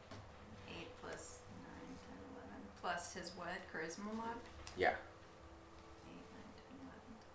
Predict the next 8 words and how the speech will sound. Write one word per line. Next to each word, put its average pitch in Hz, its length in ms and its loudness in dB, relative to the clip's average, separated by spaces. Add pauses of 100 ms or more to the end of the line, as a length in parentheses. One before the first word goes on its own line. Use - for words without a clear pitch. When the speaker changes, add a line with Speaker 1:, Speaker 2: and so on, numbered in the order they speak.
(720)
Speaker 1:
twelve, 208 220 4
thirteen. - 120 -4 (300)
Fourteen. - 0 -
Speaker 2:
Fourteen, 104 520 10
four, 135 420 12
and 95 400 10 (400)
she 107 120 0
just, 101 160 0